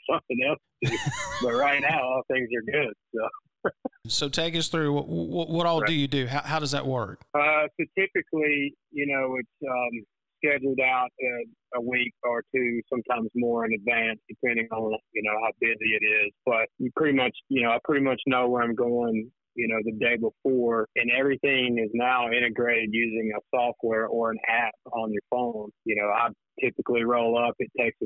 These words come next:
Speaker 1: few hours to do about a two thousand square foot house, and I'm,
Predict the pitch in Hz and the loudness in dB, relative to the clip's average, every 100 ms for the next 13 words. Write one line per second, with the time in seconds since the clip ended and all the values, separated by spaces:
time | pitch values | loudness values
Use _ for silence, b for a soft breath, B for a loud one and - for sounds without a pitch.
0 | - 123 117 117 117 117 - 120 110 117 | -2 0 2 2 2 0 -4 -6 -2 0
1 | 117 113 113 113 - 123 117 120 113 113 | 0 0 0 0 0 -2 0 2 2 0
2 | 113 - - 117 - 110 113 113 110 107 | -2 -4 -2 -4 0 -2 0 2 2 0
3 | - 110 113 113 | -6 -4 -2 -2